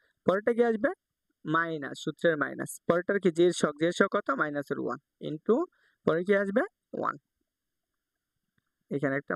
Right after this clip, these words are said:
মাইনাসের, সূত্রের মাইনাস, আর এটা হচ্ছে, আচ্ছা, আমি এটা একটু নিচে লিখি, মাইনাস, মাইনাস ওয়ান into কত? ওয়ান। ওকে?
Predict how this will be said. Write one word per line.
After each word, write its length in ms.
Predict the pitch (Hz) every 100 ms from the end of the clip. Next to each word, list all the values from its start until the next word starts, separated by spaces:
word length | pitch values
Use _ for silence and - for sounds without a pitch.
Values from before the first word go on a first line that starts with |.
| 139
মাইনাসের, 460 | 127 127 131 151 156 -
সূত্রের 340 | 147 - 175 160
মাইনাস, 280 | 156 180 262
আর 60 | 135 135
এটা 100 | 135
হচ্ছে, 240 | - - 202 277 _ _ _ _ _ _ _ _ _
আচ্ছা, 140 | _ -
আমি 80 | 139 -
এটা 100 | -
একটু 140 | - 151
নিচে 200 | 143 - 139
লিখি, 200 | 131 - 170 139
মাইনাস, 440 | 131 131 156 240 - _ _ _ _ _ _ _ _ 135
মাইনাস 340 | 127 131 156 180 -
ওয়ান 200 | 180 262 320 -
into 180 | 139 151
কত? 180 | 151 - - -
ওয়ান। 180 | - - - _ _ _ _ _ _ _ _ _ _ _ _ _ _ _ _ _ _ _ _ _ -
ওকে? 180 | 185